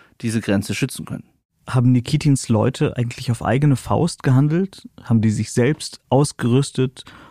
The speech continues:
Speaker 2: und beschlossen, diese Angriffe durchzuführen? Oder gab's eine Unterstützung von Kiew oder sogar eine direkte Steuerung der ukrainischen Regierung oder des Verteidigungsministeriums?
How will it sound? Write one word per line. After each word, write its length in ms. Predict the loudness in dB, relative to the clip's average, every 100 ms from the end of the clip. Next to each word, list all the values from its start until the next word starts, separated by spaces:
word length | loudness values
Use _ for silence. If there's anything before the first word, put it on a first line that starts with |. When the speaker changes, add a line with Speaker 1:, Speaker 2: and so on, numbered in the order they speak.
| _
Speaker 2:
und 180 | -2 0
beschlossen, 480 | 0 0 0 2 0
diese 220 | 2 2
Angriffe 340 | 2 0 -2
durchzuführen? 800 | -2 -2 -2 -4 -2 0 2 0 -4 -16 -20 _ _ 0
Oder 500 | 2 4 2 2 -2 _
gab's 300 | -6 -6 -2
eine 80 | 0
Unterstützung 600 | 2 0 0 0 2 0
von 220 | 2 2
Kiew 360 | 2 0 2 0 -4 -4
oder 260 | 0 0
sogar 680 | -2 -2 -2 0 -2 -4 -10 _ _
eine 380 | -2 0 0 -2 -4 -2
direkte 580 | 0 -2 -4 -4 -2 -4
Steuerung 680 | 0 2 2 0 -4 -6 _ _ _ _ _ _
der 220 | -2 -2
ukrainischen 540 | -4 -4 -2 -2 -2 -4
Regierung 440 | -4 -4 -4 -2
oder 180 | -2 -4
des 140 | -8
Verteidigungsministeriums? 1400 | -6 -4 -2 -2 -2 -6 -6 -8 -6 -8 -6 -6 -8 -12